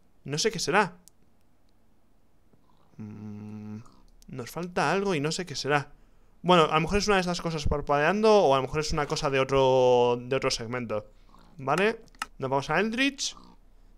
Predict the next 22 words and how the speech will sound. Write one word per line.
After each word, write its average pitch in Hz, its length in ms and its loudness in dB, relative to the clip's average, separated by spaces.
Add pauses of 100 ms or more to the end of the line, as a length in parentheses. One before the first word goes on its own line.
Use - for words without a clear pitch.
(260)
Esto 147 220 -6
de 135 60 0
aquí, 240 560 -4
esto 139 240 -8
de 143 100 0
aquí. 269 400 -2 (760)
Y... 131 1400 -4
y 135 100 -2
esto 180 160 -2
sería 139 320 0
todo 123 220 0
lo 120 120 -2
que 123 560 -4
he 214 80 0
hecho. 185 180 -4
Entonces, 135 300 -2
como 139 160 -2
veis, 220 240 2
tenemos 156 360 -2
un 156 280 -4
mogollón 151 460 2
de... 147 720 0